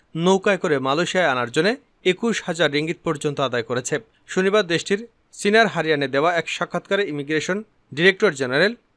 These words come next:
রুসলিন সুজো জানিয়েছেন, বৃহস্পতিবার কুয়ালালামপুরের জালান সুলতান ইসমাইলের একটি বাসভবনে অভিযান চালিয়ে সিন্ডিকেটটিকে শনাক্ত করা হয়। পরিচালক বলেন, পুত্রজয়া ইমিগ্রেশন সদর দপ্তরের গোয়েন্দা এবং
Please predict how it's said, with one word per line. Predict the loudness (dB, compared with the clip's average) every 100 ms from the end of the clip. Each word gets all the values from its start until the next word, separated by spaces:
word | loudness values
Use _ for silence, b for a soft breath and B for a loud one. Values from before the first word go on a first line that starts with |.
| -4
রুসলিন | 0 0 2 2 2
সুজো | -4 -4 0
জানিয়েছেন, | 0 0 -2 -2 -2
বৃহস্পতিবার | -2 -4 -4 -2 0 0
কুয়ালালামপুরের | 0 2 2 0 -2 0 -2 -2 _ _
জালান | -2 4 4 4
সুলতান | 0 -2 0 0 0
ইসমাইলের | -6 -4 -2 0 0
একটি | -2 -2
বাসভবনে | -2 -2 -6 -4 -2 -2
অভিযান | -4 0 -2
চালিয়ে | 0 -2 -4
সিন্ডিকেটটিকে | -4 -6 -4 -6 -6 -4 -4 -4 b b
শনাক্ত | -8 -4 -4 -2
করা | -2 2
হয়। | 2 0 -2
পরিচালক | -10 -2 0 0
বলেন, | 2 2 0 -10 _
পুত্রজয়া | -2 2 4 6 6 4
ইমিগ্রেশন | 0 0 0 0 -2 -4
সদর | -4 -2 0
দপ্তরের | 0 -2 0 0 0
গোয়েন্দা | 2 2 2 0
এবং | 0